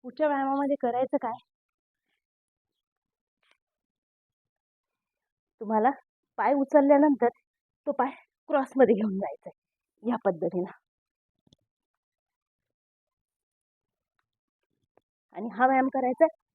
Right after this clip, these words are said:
तीस टाइम. पंधरा पंधराचे सेट करून तुम्हाला हा व्यायाम करायचा आहे. यानं तुमचं पोट, तुमचं कंबर, तुमची लो-, बेंबीच्या खालची जी पोट आहे, त्याच्यात जी चरबी ज-, चरबी जमा आहे, ती पण कमी होऊन जाईल.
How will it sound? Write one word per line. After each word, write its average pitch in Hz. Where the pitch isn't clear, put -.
तीस 277
टाइम. 214
पंधरा 220
पंधराचे 247
सेट 269
करून 302
तुम्हाला -
हा 208
व्यायाम 190
करायचा 208
आहे. -
यानं 214
तुमचं 220
पोट, 214
तुमचं 185
कंबर, 226
तुमची -
लो-, 185
बेंबीच्या 214
खालची 233
जी 240
पोट 233
आहे, 208
त्याच्यात 208
जी 220
चरबी 240
ज-, 196
चरबी 220
जमा 247
आहे, 240
ती -
पण 277
कमी 196
होऊन 180
जाईल. -